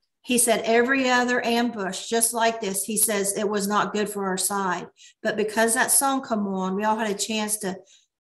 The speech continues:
be quiet for a moment." And so we were, we heard a noise and we, we were prepared and it was good for their side. None of them got hurt. And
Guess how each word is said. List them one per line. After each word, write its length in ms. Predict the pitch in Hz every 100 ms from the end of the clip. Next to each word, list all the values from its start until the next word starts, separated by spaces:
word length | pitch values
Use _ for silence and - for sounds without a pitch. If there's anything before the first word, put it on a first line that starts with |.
| -
be 160 | 240 220
quiet 540 | - 247 233 226 -
for 180 | - 208
a 80 | 202
moment." 480 | 208 208 202 180 185 -
And 180 | 202
so 220 | 196 214 202
we 180 | 208
were, 320 | 202 190 180 202
we 120 | 214
heard 280 | 208 226 208
a 60 | 190
noise 360 | 196 202 185
and 100 | 196
we, 140 | 196 196 -
we 140 | 202
were 60 | 196
prepared 680 | 190 185 220 220 202 180 190 - - -
and 320 | 208 202 196
it 200 | 226 -
was 320 | 208 208 196 190
good 260 | 214 214
for 160 | - 190
their 160 | 180 175
side. 420 | - 175 165 190
None 120 | 196
of 60 | 202
them 100 | 190
got 180 | 175
hurt. 340 | 190 202 190 - _ - - _ _ _
And 600 | 220 208 202 190 190 190